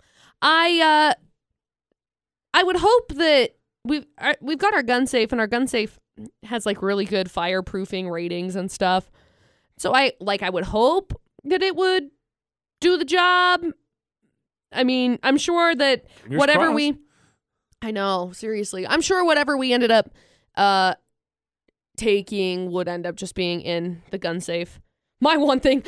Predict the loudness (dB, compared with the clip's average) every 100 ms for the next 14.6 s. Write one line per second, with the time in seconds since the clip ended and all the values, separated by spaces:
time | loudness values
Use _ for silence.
0 | -6 -2 0 0 4 4 4 2 -2 -4
1 | -4 -2 0 -2 -2 -4 -4 -2 -2 -2
2 | 2 4 4 0 -8 -2 2 2 2 -4
3 | -2 -2 -2 -10 _ _ _ _ _ -20
4 | _ _ _ _ _ _ _ _ -6 0
5 | 2 2 0 2 4 6 6 4 4 6
6 | 4 0 -2 0 0 2 2 2 4 2
7 | 4 2 2 2 0 2 2 4 2 -2
8 | _ _ _ 0 4 4 4 2 2 2
9 | 2 2 2 2 2 2 2 0 0 0
10 | 0 2 0 2 2 0 -2 -2 -2 0
11 | 0 0 -2 -4 0 2 2 0 -4 _
12 | _ _ _ _ _ _ _ _ -10 -4
13 | -2 -2 -2 -4 -4 -4 -6 -6 -8 -6
14 | -6 -8 -8 -8 -8 -10